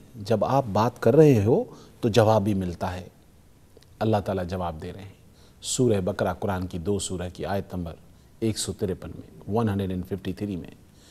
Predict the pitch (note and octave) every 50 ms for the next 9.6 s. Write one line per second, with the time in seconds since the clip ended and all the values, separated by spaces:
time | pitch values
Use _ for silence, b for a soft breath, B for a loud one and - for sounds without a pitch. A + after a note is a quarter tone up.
0 | b b b b G#2 G#2 A2 G#2 F#2+ E2 G2+ G#2 G2 G2 E2+ F#2+ F#2+ F2+ F#2 F2+
1 | - F#2 F2 F2 F2+ F#2 F2 E2+ F2 F2+ F2+ - - - - - - - - -
2 | - - b b b b b b b b b b b b b - A#2+ A2+ G#2+ G#2
3 | G#2 G2 F#2 F#2 G2 F#2+ F#2+ G2 G2+ G#2+ G#2 - - - F#2 G2+ G#2+ B2+ F#3+ C4
4 | C#4 - - G#2+ G2+ G#2 G2+ F#2 F#2 G2 G#2 G2+ F2 D#2+ E2 E2 E2 E2 E2 -
5 | A2+ E3+ - - C3 A#2 G#2+ F2+ F#2+ - G#2 F2 E2+ E2+ E2+ C2 - - - F#2
6 | - - F2+ F2+ - - E2+ E2+ E2+ F2+ - - A2 G#2 G2+ F#2+ F#2 F2 E2+ E2
7 | E2 E2 F2+ - - - - - - - - - - - - G2+ G#2 - - -
8 | F2+ F#2+ F#2 G2 F2+ - - E2 E2+ F2 E2+ F#2+ - A#3 - - - - - -
9 | - - F#2+ F2 G2+ F#2+ E2+ F2+ G2+ A2+ B2+